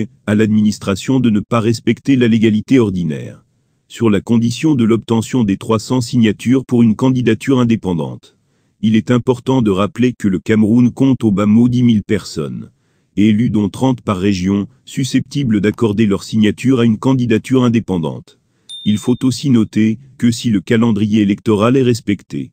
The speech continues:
les élections législatives et municipales auront bien lieu en février deux mille vingt-cinq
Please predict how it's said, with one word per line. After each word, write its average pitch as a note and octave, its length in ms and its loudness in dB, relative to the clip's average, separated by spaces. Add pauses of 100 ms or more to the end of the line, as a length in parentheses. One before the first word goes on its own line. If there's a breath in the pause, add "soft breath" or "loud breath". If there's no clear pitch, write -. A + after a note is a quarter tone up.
(440)
les G2 260 0
élections A2 360 0
législatives G#2 840 0
et F#2+ 60 0
municipales G#2 640 0
auront G#2 260 2
bien G#2 220 2
lieu B2+ 240 2
en B2+ 80 2
février A2+ 440 2
deux C3 140 2
mille C#3+ 200 2
vingt-cinq F2 680 -4